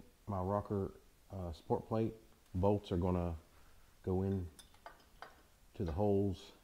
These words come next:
evenly. I don't want it to create any shavings,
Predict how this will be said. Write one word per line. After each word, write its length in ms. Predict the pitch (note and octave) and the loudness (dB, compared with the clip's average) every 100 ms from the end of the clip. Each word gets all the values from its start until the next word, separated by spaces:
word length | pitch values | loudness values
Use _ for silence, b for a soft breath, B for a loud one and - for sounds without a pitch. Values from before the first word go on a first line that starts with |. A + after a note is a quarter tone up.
| - | -14
evenly. 540 | F#2 G2 A#2+ C3+ C#3+ C3 - - - - - - - - - | -4 -2 0 0 -2 -6 -12 -20 -20 -20 -20 -20 -20 -20 -12
I 60 | G2+ | -6
don't 160 | G#2 D2 | -4 -2
want 240 | G2+ F2+ | -2 -4
it 80 | - - - - - | -8 -16 -20 -20 -10
to 760 | A2+ F2+ D#2 C2 A1 A1+ A#1 - - - - - - - | -6 -6 -6 -8 -10 -12 -12 -14 -20 -20 -20 -20 -20 -20
create 260 | - B2 G#2+ | -6 -2 -2
any 200 | G#2 E2+ | -2 -4
shavings, 960 | - - A2 A2 F2+ F2 E2+ D#2+ - | -6 -2 0 2 0 -2 -4 -6 -10